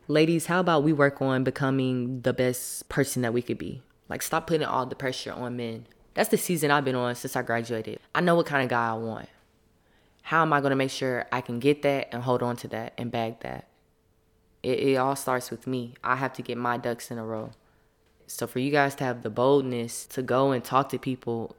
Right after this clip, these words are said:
you can't judge people off of how much they make. What does that have to do with anything?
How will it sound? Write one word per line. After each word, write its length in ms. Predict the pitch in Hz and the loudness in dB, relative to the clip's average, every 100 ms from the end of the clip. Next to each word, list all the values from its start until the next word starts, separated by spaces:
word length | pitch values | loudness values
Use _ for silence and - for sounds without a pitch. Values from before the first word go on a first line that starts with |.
| - | -8
you 140 | 185 | -6
can't 280 | - 214 170 | 0 0 4
judge 300 | 139 185 185 | 4 4 2
people 220 | 185 160 | -2 0
off 180 | 147 - | 0 0
of 120 | 135 | -4
how 120 | 143 | 0
much 220 | 170 165 - | -2 -2 -2
they 120 | 147 | -2
make. 320 | 143 160 - | 0 -2 0
What 120 | 190 | 0
does 160 | 226 202 | 0 0
that 140 | 190 | -2
have 120 | 185 180 | -2 -2
to 100 | 156 | -2
do 140 | 165 | 0
with 160 | 156 - | 0 -2
anything? 580 | 151 180 175 101 95 - | -2 -2 -4 -8 -12 -14